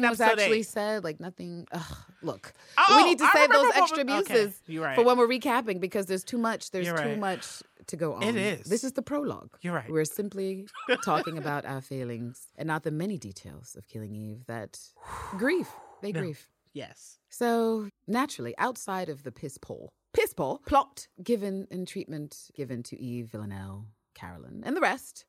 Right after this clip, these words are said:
Speaker 2: what happened in the finale, of course, also aggravates the old trauma of bury your gays. The trope of bury your gays. And we all know what that is because we have all either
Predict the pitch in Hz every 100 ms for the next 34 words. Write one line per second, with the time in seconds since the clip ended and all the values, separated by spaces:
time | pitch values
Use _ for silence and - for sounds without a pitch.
0 | - 254 269 277 285 190 160 147 139 143
1 | 131 127 127 123 - - 170 151 139 127
2 | 147 151 117 113 113 - 113 110 107 -
3 | 196 208 175 170 - 127 120 - 185 190
4 | 156 110 107 104 101 104 - - - 349
5 | 311 269 175 247 277 240 165 151 196 214
6 | 180 - - - 156 151 135 131 147 185
7 | 82 60 101 180 _ - 135 127 135 107
8 | 101 117 117 - 120 113 117 110 123 120
9 | 127 127 - 127 113